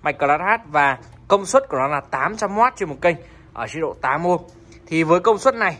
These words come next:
anh em có thể đánh được những loa gì? Có thể đánh được, ờ, ờ, bao nhiêu cặp loa? Thì, ờ, lưu ý anh em, tám trăm oát, một kênh anh em có thể chơi căng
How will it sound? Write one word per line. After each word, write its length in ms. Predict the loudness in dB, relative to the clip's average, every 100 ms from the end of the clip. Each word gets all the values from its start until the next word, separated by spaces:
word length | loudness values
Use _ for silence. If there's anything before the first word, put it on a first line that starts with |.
| -16 -10
anh 160 | -6
em 140 | -2 -2
có 60 |
thể 100 | -4
đánh 180 | -4 -6
được 60 | -6
những 180 | -8 0
loa 180 | 2 2
gì? 240 | 0 -2 -6 -20 -20 -20 -2
Có 160 | -2
thể 120 | -2 -4
đánh 260 | -4 -2
được, 220 | -2 -2
ờ, 280 | -4 -4 -4 -10 -20 -20 -20 -20 -16
ờ, 280 | -10 -6 -2
bao 200 | 0 0
nhiêu 140 | -2
cặp 240 | -2 -2 2
loa? 280 | 4 4 -2 -20 -20 -20 -8
Thì, 160 | 0
ờ, 160 | 4 4
lưu 160 | 4 4
ý 80 |
anh 120 | 4 2
em, 160 | -2 0
tám 180 | 0 0
trăm 180 | -2 2
oát, 200 | 0 0 -14 -10
một 160 | 0
kênh 200 | 2 2
anh 100 | 0
em 160 | -2 -2
có 60 | -4
thể 100 | -4
chơi 200 | -2 -4
căng 320 | 0 0